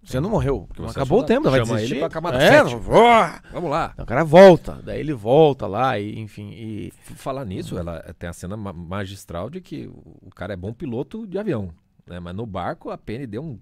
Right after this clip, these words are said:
Speaker 2: uma surra nele, né? Ela tá lá como se fosse um, <laughs> um Ulisses Odisseu. No, no,
Speaker 1: Porra,
Speaker 2: com a porra
Speaker 1: né?
Speaker 2: do, do negócio, é um baita mulherão. Ó, se-, sem precisar fazer cotas progressistas para feminismo, é uma
Speaker 1: Uhum.
Speaker 2: baita de uma personagem feminina ali.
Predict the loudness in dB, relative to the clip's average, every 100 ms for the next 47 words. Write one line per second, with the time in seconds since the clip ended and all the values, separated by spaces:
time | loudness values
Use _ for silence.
0 | _ _ -20 _ _ _ _ -20 -20 -20
1 | -10 -8 -6 -6 -4 -4 -6 -12 -12 -12
2 | -14 -16 _ _ -18 -12 -10 -10 -12 -18
3 | -20 -20 -20 -20 -18 -16 -8 -6 -4 -4
4 | -4 -6 -6 -4 -2 -4 -4 -8 -8 -10
5 | -10 -14 _ -20 -18 -16 -10 -4 0 0
6 | 0 2 2 2 0 -4 -8 -6 -4 -4
7 | -6 -14 -10 -4 -2 -2 -4 -4 -4 -8
8 | -14 _ _ _ -14 -8 -4 -4 -4 -6
9 | -2 -4 -2 -2 -2 -2 -4 -4 -6 -8
10 | -12 -2 0 0 -4 -14 -14 -14 -12 -12
11 | -14 -18 -18 -20 -16 -16 -14 -16 -12 -12
12 | -12 -14 _ -6 -4 -2 -2 -2 -2 -4
13 | -8 -10 -12 -12 -12 -12 -10 -8 -8 -10